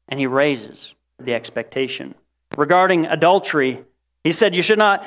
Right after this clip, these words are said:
it is said that you should not commit adultery, but everyone who looks at a woman with lust in her heart has committed adultery." Is he lowering or is he raising the expectation? He once again is raising. Concerning oaths, he said, "You heard that you should not, not swear falsely, but I say to you,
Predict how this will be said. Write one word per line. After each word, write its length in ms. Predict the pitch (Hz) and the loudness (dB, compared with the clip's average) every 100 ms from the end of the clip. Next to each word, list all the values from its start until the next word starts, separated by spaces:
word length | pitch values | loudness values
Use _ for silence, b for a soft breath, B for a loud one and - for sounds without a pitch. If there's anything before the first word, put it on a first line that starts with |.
| - | 0
it 100 | 185 | 0
is 80 | 185 | 4
said 180 | 226 | 2
that 60 | 202 | 2
you 80 | 196 | 0
should 140 | 202 | 2
not 160 | 190 185 | 2 2
commit 180 | 185 165 | 0 2
adultery, 440 | 175 240 233 196 | 4 2 2 0
but 140 | 165 | 4
everyone 240 | 170 175 170 | 2 2 2
who 60 | |
looks 240 | 170 180 175 | 2 0 0
at 40 | |
a 40 | 156 | 2
woman 340 | 165 165 151 | 2 2 2
with 160 | 151 156 | 0 4
lust 300 | 208 233 196 | 2 2 0
in 80 | |
her 60 | 156 | 2
heart 200 | 151 165 | 2 2
has 220 | 160 160 | 0 -2
committed 260 | 175 170 170 | 0 0 2
adultery." 320 | 180 190 170 B - | 2 2 -2 B -4
Is 140 | 190 | 0
he 100 | 247 | 2
lowering 760 | 175 175 233 285 320 339 247 - _ _ | 4 6 6 6 4 2 -4 -10 _ _
or 140 | 165 170 | -2 -2
is 100 | 160 | -2
he 100 | 165 | -2
raising 680 | 165 196 202 147 110 - - _ - | 2 4 2 0 -8 -16 -20 _ -8
the 100 | 120 | -6
expectation? 680 | 120 - 123 - 160 135 | -6 -8 -6 -4 -4 -6
He 120 | 120 123 | -6 -4
once 240 | 127 127 | -4 -4
again 200 | 123 117 | -6 -6
is 120 | 127 | -4
raising. 380 | 127 143 120 110 - _ _ _ _ _ - | -2 -2 -4 -12 -16 _ _ _ _ _ -6
Concerning 380 | 151 170 165 | -2 2 2
oaths, 400 | 165 151 143 - | 2 2 -4 -10
he 100 | - | -12
said, 240 | 127 139 135 | -6 -4 -4
"You 100 | 123 | -2
heard 280 | 139 147 135 | 0 0 -4
that 160 | 135 | -4
you 80 | 147 | -6
should 200 | - 139 | -4 -2
not, 320 | 127 131 - | -2 -4 -6
not 220 | 139 135 | -4 -4
swear 240 | - 135 123 | -4 -4 -2
falsely, 400 | 147 165 160 143 | 2 0 0 -4
but 140 | 127 | 0
I 100 | 139 | -2
say 220 | 165 135 | -2 -4
to 80 | 131 | -2
you, 140 | 143 | -4